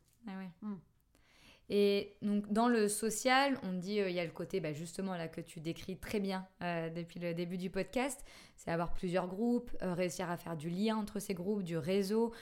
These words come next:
Speaker 1: Donc, on voit bien, euh, que, bah, que toi, cette partie, tu l'as, tu l'as bien. Euh, il y a aussi le côté sociétal, c'est avoir, euh, un, un impact sur le monde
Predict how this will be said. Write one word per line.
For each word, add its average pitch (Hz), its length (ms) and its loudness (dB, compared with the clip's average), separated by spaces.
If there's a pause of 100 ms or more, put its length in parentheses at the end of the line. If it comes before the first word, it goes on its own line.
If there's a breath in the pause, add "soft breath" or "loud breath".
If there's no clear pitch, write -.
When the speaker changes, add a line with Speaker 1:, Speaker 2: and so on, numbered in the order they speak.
(280 loud breath)
Speaker 1:
Donc, 180 160 -6
on 175 60 -6
voit 165 160 0
bien, 208 400 0
euh, 175 120 -2
que, 170 340 -4
bah, 151 260 -6
que - 80 -12
toi, 180 240 -6
cette 165 180 -10
partie, 170 300 -10
tu - 100 -10
l'as, 156 240 -4 (520 loud breath)
tu - 120 -14
l'as 151 120 -6
bien. 151 200 -8 (720 loud breath)
Euh, 180 460 0
il 196 60 4
y - 20 8
a 208 40 8
aussi 208 160 4
le 294 120 4
côté 240 380 2
sociétal, 240 760 2 (100)
c'est 226 420 2
avoir, 196 440 2
euh, 175 200 2 (640 loud breath)
un, 180 200 -4
un 196 220 2
impact 262 400 2
sur - 360 -4
le 185 120 2
monde 208 340 0